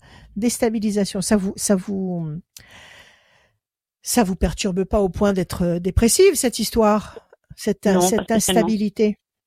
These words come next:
Speaker 2: Non.
Speaker 1: Parce qu'elle a tout effondré. Est-ce que vous sortez d'une histoire avant lui qui a été, euh, éprouvante pour vous ?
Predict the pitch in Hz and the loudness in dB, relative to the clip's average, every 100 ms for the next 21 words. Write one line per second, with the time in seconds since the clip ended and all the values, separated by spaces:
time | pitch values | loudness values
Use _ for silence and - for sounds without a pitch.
0 | _ _ _ _ _ _ - 170 151 208 | _ _ _ _ _ _ -6 -6 -6 -10
1 | - 196 196 - 233 208 - 190 214 - | -8 -6 -6 -6 -4 -4 -6 -4 -4 -2
2 | 277 240 240 311 - 349 254 240 208 - | -2 -2 0 -2 -2 -2 -2 0 -2 -2
3 | 226 254 359 392 _ _ - - - - | 0 0 0 -4 _ _ -20 -20 -20 -20
4 | - - 196 196 190 233 359 _ _ _ | -6 0 2 4 4 2 -2 _ _ _
5 | _ _ - 262 214 196 - 262 320 277 | _ _ -2 2 4 2 0 0 2 2
6 | 220 202 196 190 185 185 180 180 453 370 | 2 2 0 0 -2 -2 -4 -6 -8 -8
7 | - 220 226 196 - 180 170 170 | 0 2 2 0 -2 -6 -4 -6